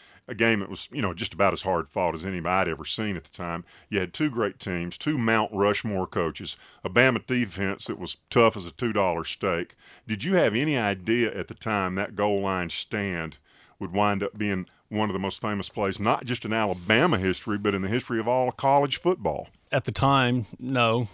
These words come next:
Speaker 2: Um, but what ultimately the, the outcome, you know, w-, w-, was going to stamp it as, as, as something special and,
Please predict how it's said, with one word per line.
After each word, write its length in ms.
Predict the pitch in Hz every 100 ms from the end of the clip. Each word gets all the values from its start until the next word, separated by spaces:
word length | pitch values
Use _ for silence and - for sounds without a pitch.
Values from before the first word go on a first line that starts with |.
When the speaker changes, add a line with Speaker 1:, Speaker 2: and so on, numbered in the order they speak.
| -
Speaker 2:
Um, 520 | 117 110 110 101 117 - 151 -
but 400 | 147 143 127 - -
what 560 | 139 123 123 - - - -
ultimately 640 | 143 135 120 117 120 117
the, 400 | 107 117 113 107
the 180 | 117 120
outcome, 560 | 135 123 - 120 120 104
you 100 | 123
know, 220 | 107 104 - - _
w-, 220 | - 110 107
w-, 380 | 113 - 117 113
was 180 | 120
going 300 | 101 127 120
to 180 | 110 113
stamp 440 | 110 - 123 131 117
it 100 | 104
as, 260 | 107 -
as, 240 | 107 104 98
as 220 | 107 98
something 640 | 117 107 117 101 95 -
special 560 | - - 117 - 117 107
and, 180 | 101